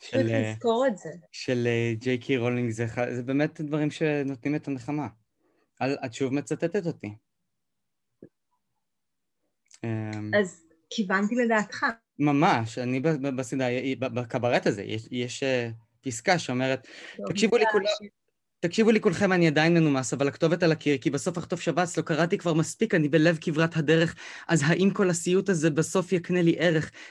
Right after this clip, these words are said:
Speaker 2: ואיך להיות ישיר מבלי טיפה להתבכיין, אבל השיר הזה מבהיר שאני קצת פנומן.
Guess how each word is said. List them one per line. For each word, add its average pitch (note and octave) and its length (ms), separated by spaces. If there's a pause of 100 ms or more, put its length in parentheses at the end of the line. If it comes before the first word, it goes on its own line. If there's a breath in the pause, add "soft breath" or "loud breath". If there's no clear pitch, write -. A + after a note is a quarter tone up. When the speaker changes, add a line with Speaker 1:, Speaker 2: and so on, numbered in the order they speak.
Speaker 2:
ואיך E3+ 320
להיות G3 220
ישיר A3+ 280
מבלי E3+ 240
טיפה F3 300
להתבכיין, G#3 540
אבל D#3+ 160
השיר G#3 280
הזה G#3 140
מבהיר G3 380
שאני F#3 280
קצת A3+ 260
פנומן. G#3+ 460